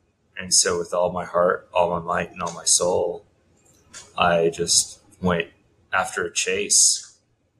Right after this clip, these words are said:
chased the answer to that question. And so when I was in that shed,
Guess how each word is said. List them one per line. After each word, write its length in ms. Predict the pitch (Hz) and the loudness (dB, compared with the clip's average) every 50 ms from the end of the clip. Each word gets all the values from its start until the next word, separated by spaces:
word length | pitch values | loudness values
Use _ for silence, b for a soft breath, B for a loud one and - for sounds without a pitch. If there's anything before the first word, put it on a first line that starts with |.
| _ _ _ | _ _ _
chased 560 | - - 104 95 95 87 - - - - - | -4 -2 0 0 2 0 0 -2 -2 -8 -16
the 280 | - 101 95 95 92 92 | -12 -10 -8 -6 -4 -4
answer 360 | 95 95 90 - - 98 95 | -4 -2 0 0 0 0 0
to 60 | 95 | 0
that 200 | 92 92 87 - | 0 0 -2 -2
question. 600 | - - 101 107 113 - - - - - - - - _ _ _ _ _ _ _ _ _ _ _ _ _ _ _ _ _ _ - | -2 -2 -2 0 2 2 0 0 -2 -6 -8 -14 -20 _ _ _ _ _ _ _ _ _ _ _ _ _ _ _ _ _ _ -6
And 100 | 98 95 | 0 2
so 800 | - - 110 104 104 101 101 101 98 98 98 98 98 95 95 - _ _ _ _ | 2 4 6 4 4 4 4 2 0 -2 -2 -4 -6 -6 -10 -14 _ _ _ _
when 120 | 107 104 | -2 -2
I 60 | 104 101 | 0 0
was 160 | 98 98 104 | 0 0 0
in 100 | 113 107 | 2 2
that 160 | 107 98 92 | 2 2 2
shed, 640 | - - - 107 110 113 107 101 95 95 90 - | 2 2 4 4 6 6 6 6 4 2 0 -4